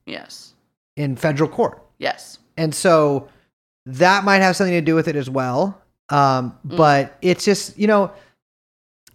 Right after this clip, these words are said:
Speaker 2: taking this just from the beginning, the, the government has bungled, and I'm being really, really, really generous with saying that, bungled this case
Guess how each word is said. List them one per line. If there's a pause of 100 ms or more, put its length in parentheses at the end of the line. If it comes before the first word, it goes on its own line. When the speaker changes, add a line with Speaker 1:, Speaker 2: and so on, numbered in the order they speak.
(120)
Speaker 2:
taking
this
just
from
the
beginning,
the,
the
government
has (1300)
bungled,
and
I'm
being
really,
really,
really
generous
with
saying
that,
bungled
this
case